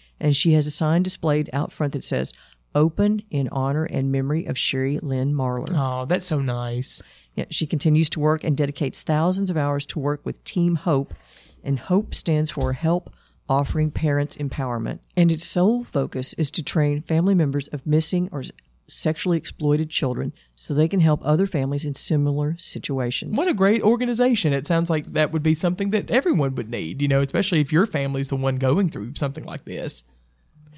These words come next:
Speaker 1: A-, at the time of her disappearance, Sherry was twelve years old. She was five four, roughly a hundred to a hundred and twenty pounds,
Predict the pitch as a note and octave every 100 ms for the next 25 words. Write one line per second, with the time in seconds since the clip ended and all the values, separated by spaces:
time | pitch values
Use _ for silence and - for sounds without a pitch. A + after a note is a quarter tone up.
0 | - - _ D#3+ F3 E3+ D#3+ F#3 A3 A3
1 | E3+ - D#3+ E3 D3+ C#3+ - D#3+ D3+ C#3+
2 | C3+ - C3+ C3+ F#3 G#3 C3+ C3 - -
3 | _ _ _ - D#3+ C#3 - - C3 D3
4 | - F#3 D#3 E3 G3+ - C#3+ D3 D#3+ C#3+
5 | D3+ D#3+ F3+ F#3+ D#3 C#3+ D3+ D#3 D#3+ -
6 | C#3+ C3 D3+ B2+ C#3